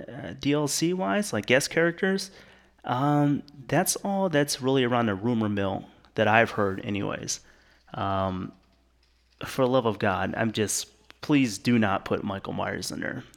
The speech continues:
Like, I have no, like, desire to play as him. But whoever you do put in, if you do use, uh, guest characters,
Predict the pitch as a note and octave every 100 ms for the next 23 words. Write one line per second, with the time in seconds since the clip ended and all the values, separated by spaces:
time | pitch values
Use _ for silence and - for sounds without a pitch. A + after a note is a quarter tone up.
0 | - A2+ - A#2+ A#2 A2+ - - - -
1 | - _ B2 A#2+ B2+ C3 C3+ C3+ B2 A2+
2 | - G#2 G2 - - - _ A#2+ A2+ A#2
3 | A2+ G#2 - G#2 G2 G2 - G2 G2 G#2
4 | - - - - - _ _ _ _ _
5 | F#3 - - - D3 B2+ C3 D3+ C#3 A2+
6 | G#2+ A2+ - - - B2+ C3+ C3 A2+ A2
7 | G#2+ - - - - G#2+ G2+ G#2 - B2
8 | - B2+ A2+ A#2 A2+ -